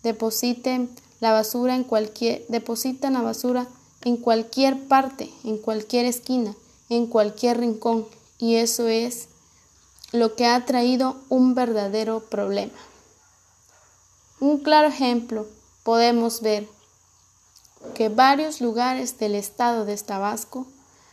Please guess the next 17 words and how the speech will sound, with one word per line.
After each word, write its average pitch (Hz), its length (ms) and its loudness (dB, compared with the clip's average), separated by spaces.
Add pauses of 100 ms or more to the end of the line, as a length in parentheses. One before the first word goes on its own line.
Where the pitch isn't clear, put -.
(180)
fue 269 320 2
afectado 262 720 0
por 233 180 0
inundaciones. 202 920 -4 (320)
¿A 208 220 -2
causa 214 420 0
de 196 180 -6
qué? 220 260 -2 (380)
De 233 220 0
que 262 80 0
algunos 285 540 0
puntos 285 540 -4
de 214 120 0
la 208 120 0
ciudad 202 360 -4
de 214 80 -2
Villahermosa 190 720 -8